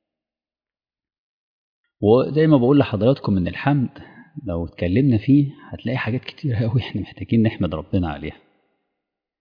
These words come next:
عشان كده إن الحمد آخر ما يذكر بعد أن،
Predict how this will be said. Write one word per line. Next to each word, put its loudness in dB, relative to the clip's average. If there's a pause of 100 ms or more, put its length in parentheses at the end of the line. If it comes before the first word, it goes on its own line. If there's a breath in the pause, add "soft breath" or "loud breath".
(180)
عشان -6
كده 2
إن 0
الحمد 0 (100)
آخر 4
ما 4
يذكر 0 (440)
بعد 0
أن، -2